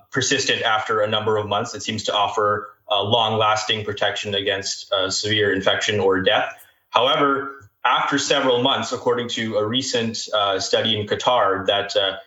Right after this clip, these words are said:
Doctor Jay Bhattacharya at Stanford recently appointed me to, um, it showed that after about seven or eight months, the infection rate among the vaccinated is roughly equal to that of the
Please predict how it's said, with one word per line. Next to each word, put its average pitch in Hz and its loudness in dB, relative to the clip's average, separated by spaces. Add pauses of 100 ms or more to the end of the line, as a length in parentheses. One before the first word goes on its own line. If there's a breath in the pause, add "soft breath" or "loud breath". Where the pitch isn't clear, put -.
(180)
Doctor 117 2
Jay 113 2
Bhattacharya 107 2
at 95 0
Stanford 110 0
recently 95 -2
appointed 104 -4
me 92 -4
to, 101 0 (380 soft breath)
um, 107 2
it 151 2
showed 120 2
that 113 2
after 120 2
about 107 0
seven 135 2
or 127 2
eight 110 0
months, 113 -2 (320)
the 123 -2
infection - -2
rate 101 0
among 107 -2
the 101 -2
vaccinated 98 -2
is 98 -10
roughly 131 0 (120)
equal 135 0
to - -6
that 113 2
of 110 -2
the 110 -4